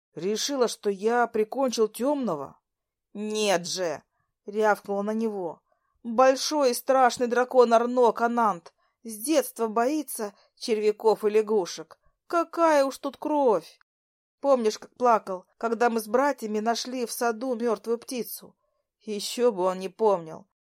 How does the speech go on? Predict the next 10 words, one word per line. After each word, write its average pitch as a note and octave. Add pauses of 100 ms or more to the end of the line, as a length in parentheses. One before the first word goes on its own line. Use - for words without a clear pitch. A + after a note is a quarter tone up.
(200)
Думаю, C4+
опять C4
всю B3+
ночь B3
играл A#3+
в -
карты G#3 (280)
со -
своими G#3+
подельниками, F#3+